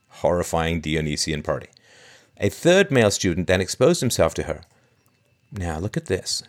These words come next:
She says, "I remember a penis being in front of my face."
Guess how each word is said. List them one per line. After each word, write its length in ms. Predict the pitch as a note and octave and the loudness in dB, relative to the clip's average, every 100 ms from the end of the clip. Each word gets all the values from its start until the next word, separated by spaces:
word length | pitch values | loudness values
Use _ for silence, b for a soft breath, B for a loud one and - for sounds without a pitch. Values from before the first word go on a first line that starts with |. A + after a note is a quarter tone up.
| _ _ _ _ _ _ _ _ _ | _ _ _ _ _ _ _ _ _
She 180 | - - | -12 -4
says, 340 | - G2+ F#2+ - | 2 4 4 0
"I 120 | G2 | -2
remember 420 | F#2+ F#2+ G2+ D3+ F3 | 0 0 0 0 -2
a 100 | - | -4
penis 420 | A#2+ C#3 E2 D#2+ | -4 -2 -2 -6
being 200 | - F2+ | -4 -4
in 100 | F2 | -4
front 240 | - E2+ | -6 -6
of 80 | E2+ | -6
my 320 | F2 F2 G2 - | -4 -6 -6 -12
face." 520 | _ - A#3+ - - | _ -6 -4 -6 -10